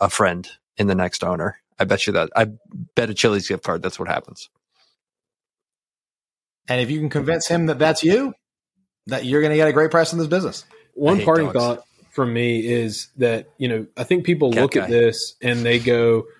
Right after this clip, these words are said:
Speaker 3: "What's my ceiling here?" And, you know, buying this one business and let's say after debt service, after hiring a manager, you're not there, you know, eighty hours a week and you're clearing maybe a hundred thousand dollars a year. And that,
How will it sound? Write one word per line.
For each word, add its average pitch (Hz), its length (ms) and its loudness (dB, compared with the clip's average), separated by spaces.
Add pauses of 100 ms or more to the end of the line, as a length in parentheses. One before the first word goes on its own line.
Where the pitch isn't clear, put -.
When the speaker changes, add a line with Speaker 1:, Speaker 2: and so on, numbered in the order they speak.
(140)
Speaker 3:
"What's 160 260 2
my 135 140 0
ceiling 117 520 -2
here?" 151 400 -2 (480)
And, 117 400 0
you 139 100 0
know, 107 140 0
buying 135 420 2
this 123 160 0
one 120 240 0
business 113 560 0
and 110 80 -2
let's 110 220 -4
say 110 180 2
after 113 300 0
debt 113 220 2
service, 110 440 0
after 113 300 2
hiring 110 400 2
a - 20 -2
manager, 107 840 0
you're 110 140 -4
not 113 300 0
there, 110 300 4
you 110 120 0
know, 104 320 -2
eighty 113 280 2
hours 107 300 0
a 113 40 -2
week 107 460 -4 (380)
and 113 120 -2
you're 110 120 0
clearing 110 380 0
maybe 104 240 0
a 87 60 -4
hundred 104 240 -2
thousand 104 300 -2
dollars 101 340 -2
a - 20 -8
year. 120 340 4
And 107 140 0
that, 113 220 0